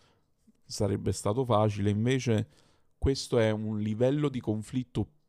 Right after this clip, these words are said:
sociale più profondo. E, e poi la seconda cosa è tutto il segmento della spillatrice, no?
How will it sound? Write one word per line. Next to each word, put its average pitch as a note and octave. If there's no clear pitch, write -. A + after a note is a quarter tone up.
sociale A#2
più -
profondo. G#2
E, A2
e C#3
poi C#3+
la A#2
seconda C3
cosa A2+
è G2+
tutto C3+
il B2
segmento A2+
della G#2
spillatrice, G#2
no? B2+